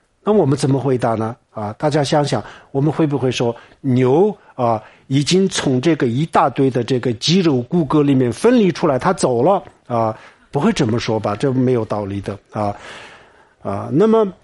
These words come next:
它没有走，那是，它本来就是这一大堆的东西了，啊，那这样子的话，那这个里面现在我们已经看到了，啊，没有，啊，没有，没有牛，啊，这是一大堆的牛肉，然后牛肉也就是，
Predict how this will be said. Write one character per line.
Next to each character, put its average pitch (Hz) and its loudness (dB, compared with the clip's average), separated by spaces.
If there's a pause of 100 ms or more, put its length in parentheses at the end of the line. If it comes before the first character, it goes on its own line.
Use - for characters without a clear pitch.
(160)
它 262 -2
没 254 4
有 269 4
走， 127 0
那 190 2
是， - -6 (140)
它 220 2
本 175 0
来 131 2
就 202 0
是 196 0
这 175 2
一 156 2
大 151 2
堆 131 0
的 113 -2
东 131 0
西 117 -2
了， 107 -2 (260)
啊， 104 -4
那 123 -2
这 160 -2
样 170 2
子 135 2
的 135 0
话， 123 -2
那 120 -2
这 185 -2
个 147 -2
里 127 2
面 127 0
现 127 -2
在 131 0
我 107 -4
们 107 -2
已 107 -4
经 113 -2
看 117 -4
到 101 -6
了， 101 -4 (300)
啊， 101 -8 (100)
没 110 0
有， 135 2 (140)
啊， 101 -6
没 120 2
有， 139 4 (440)
没 123 0
有 180 4
牛， 107 0 (140)
啊， 101 -6 (300)
这 185 -2
是 160 -2
一 135 2
大 131 0
堆 113 -4
的 107 -4
牛 107 0
肉， 101 -4 (180)
然 131 0
后 139 0
牛 110 0
肉 127 -2
也 139 -2
就 120 -4
是， 110 -6